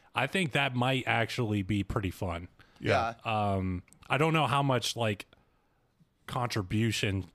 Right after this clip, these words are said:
Speaker 1: she had for this, just being a producer. But
Speaker 3: Yeah.
Speaker 1: I'm assuming it's, like,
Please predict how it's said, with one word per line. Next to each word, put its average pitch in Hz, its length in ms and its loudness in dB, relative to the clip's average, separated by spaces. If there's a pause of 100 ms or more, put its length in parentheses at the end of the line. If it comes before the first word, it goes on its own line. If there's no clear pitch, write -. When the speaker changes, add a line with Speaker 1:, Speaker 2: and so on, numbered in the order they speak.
(760)
Speaker 1:
she 107 260 -4
had 110 300 0
for 101 100 -2
this, 92 460 -2 (300)
just 110 260 0
being 107 200 0
a 90 60 -4
producer. 95 640 -2 (340)
But 170 80 -4
Speaker 3:
Yeah. 147 100 2
Speaker 1:
I'm 180 100 2
assuming 220 420 2
it's, 123 160 0
like, 107 400 0